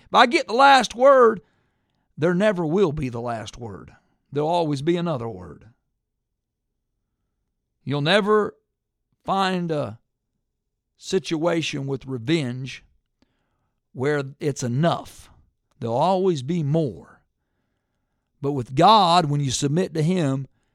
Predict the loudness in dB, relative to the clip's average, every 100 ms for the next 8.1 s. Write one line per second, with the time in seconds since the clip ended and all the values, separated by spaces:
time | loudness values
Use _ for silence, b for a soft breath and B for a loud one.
0 | _ _ _ _ _ -14 -4 -2 -2 0
1 | 2 2 2 0 -6 -6 -6 -4 -2 -2
2 | -2 -2 -2 -2 -6 -12 -14 -8 0 2
3 | 2 -4 -6 -8 -10 -8 -2 -2 -2 -6
4 | -4 -2 -2 -6 -12 -18 -8 -6 -4 -2
5 | 0 0 -2 -6 -6 -8 -14 _ _ _
6 | _ _ _ -2 0 0 0 -2 -2 -4
7 | -4 -2 -4 -6 -6 -4 -4 -6 -12 -16